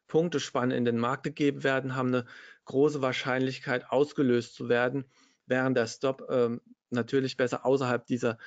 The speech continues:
A T R platziert werden sollte. Und dann haben wir auch realistische Kursziele innerhalb dieser A T R,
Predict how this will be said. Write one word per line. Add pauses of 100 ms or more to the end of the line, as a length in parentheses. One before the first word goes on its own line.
(240)
A
T
R
platziert
werden (460)
sollte. (340)
Und
dann
haben
wir
auch
realistische
Kursziele
innerhalb
dieser
A
T
R,